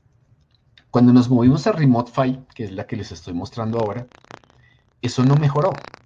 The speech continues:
¿Por qué? Porque la capa mac sigue estando lejos, ¿cierto?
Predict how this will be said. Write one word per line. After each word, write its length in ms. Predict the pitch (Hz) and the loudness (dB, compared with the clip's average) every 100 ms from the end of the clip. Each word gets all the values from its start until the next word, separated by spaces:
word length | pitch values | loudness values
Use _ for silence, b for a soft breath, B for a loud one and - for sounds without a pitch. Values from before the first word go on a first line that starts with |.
| - - _ _ _ _ _ _ _ | -20 -20 _ _ _ _ _ _ _
¿Por 180 | 131 127 | -4 0
qué? 160 | 202 | 0
Porque 560 | 202 110 - - 113 - | 0 -6 -8 -6 -4 -4
la 180 | 127 107 | -6 -6
capa 220 | - 117 | -6 -4
mac 220 | 117 135 139 | 0 -2 -2
sigue 260 | - 139 | -2 0
estando 420 | 143 143 147 143 135 - _ | 0 0 2 0 -2 -10 _
lejos, 500 | - 127 - - - _ - - _ _ _ _ _ _ _ | -8 -6 -6 -14 -20 _ -20 -20 _ _ _ _ _ _ _
¿cierto? 400 | - - 156 - | -12 -8 -8 -12